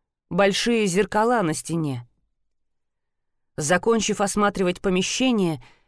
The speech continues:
я остановил взгляд на Диане. Её одежда не была похожа на ту, которую я видел раньше.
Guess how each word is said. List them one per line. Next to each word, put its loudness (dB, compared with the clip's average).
я 2
остановил 0
взгляд -2
на 0
Диане. 0
Её 4
одежда 2
не 0
была 2
похожа -2
на -2
ту, -4
которую 0
я 0
видел -2
раньше. -4